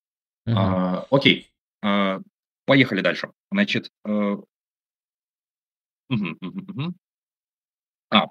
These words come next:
Speaker 2: вот. И, э, далее. Э, прис-, мы поговорили, да, сущность,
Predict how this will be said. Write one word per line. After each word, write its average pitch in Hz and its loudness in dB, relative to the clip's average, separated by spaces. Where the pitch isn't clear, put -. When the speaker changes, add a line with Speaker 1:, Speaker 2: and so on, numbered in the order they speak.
Speaker 2:
вот. 101 2
И, 156 -2
э, 107 0
далее. 101 4
Э, 95 -4
прис-, 143 0
мы 139 4
поговорили, 113 6
да, 120 2
сущность, - -2